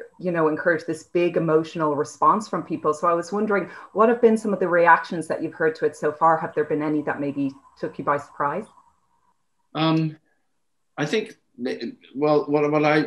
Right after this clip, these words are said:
Speaker 2: what I guess maybe I, I'm s-, I just love the consistency of the response. You know, sometimes you do a movie and some people love it and some people hate it and some people, I mean,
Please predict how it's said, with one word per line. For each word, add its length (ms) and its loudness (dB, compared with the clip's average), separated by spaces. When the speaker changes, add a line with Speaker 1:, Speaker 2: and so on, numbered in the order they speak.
Speaker 2:
what 240 -4
I 120 0
guess 320 -6
maybe 340 -4
I, 80 -16
I'm 100 -2
s-, 260 -6
I 80 0
just 260 -2
love 240 -2
the 120 0
consistency 1120 -4
of 260 -10
the 320 -4
response. 840 -12
You 100 -12
know, 100 -4
sometimes 480 -4
you 60 -8
do 100 -2
a 20 -4
movie 260 -4
and 120 -4
some 160 -6
people 200 -8
love 180 -6
it 120 -6
and 100 -10
some 140 -16
people 220 -12
hate 240 -8
it 80 -20
and 140 -18
some 120 -16
people, 160 -14
I 80 -8
mean, 320 -2